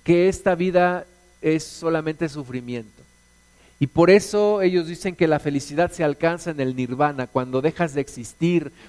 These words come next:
cuando te desintegras y eres parte del universo. Pero la visión de Dios, del Dios verdadero, del Dios de la Biblia, del Dios que hizo los cielos y la tierra, es diferente.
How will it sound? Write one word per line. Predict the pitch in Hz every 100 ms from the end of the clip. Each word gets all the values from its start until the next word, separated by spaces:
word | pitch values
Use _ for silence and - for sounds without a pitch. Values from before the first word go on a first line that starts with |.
| -
cuando | 160 165 170
te | 170
desintegras | 165 170 180 170 156 220 240 247 226
y | 214 202
eres | 196 196
parte | - 196 196 196
del | 180
universo. | 151 135 143 135 - 110 _ _ _ _ _ _ _ _ _ _ _ _ _ _ _ _ _ _ _ _ _ -
Pero | 180 180 185 185 175 - _ _ _ _ _ _ _ _
la | 175 175
visión | 175 - 214 247
de | 240
Dios, | 185 180 185 170
del | 165
Dios | 160 196 185
verdadero, | 196 160 143 147 151 156
del | 147 143
Dios | 170 180
de | 185
la | 160
Biblia, | 139 147 151 147
del | 147
Dios | 147 175
que | -
hizo | 185 185
los | 175 160
cielos | 170 165 -
y | 147
la | 135
tierra, | - 151 151 151 - -
es | 208 233
diferente. | 247 220 220 233 180 123